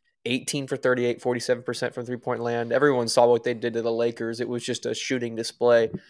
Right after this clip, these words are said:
So when you're out with those perimeter defenders, plus they're all hot,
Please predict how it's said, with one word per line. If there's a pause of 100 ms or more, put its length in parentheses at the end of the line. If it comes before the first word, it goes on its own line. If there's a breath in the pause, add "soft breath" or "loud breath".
(180 loud breath)
So (540 loud breath)
when
you're
out
with
those
perimeter
defenders,
plus
they're
all
hot,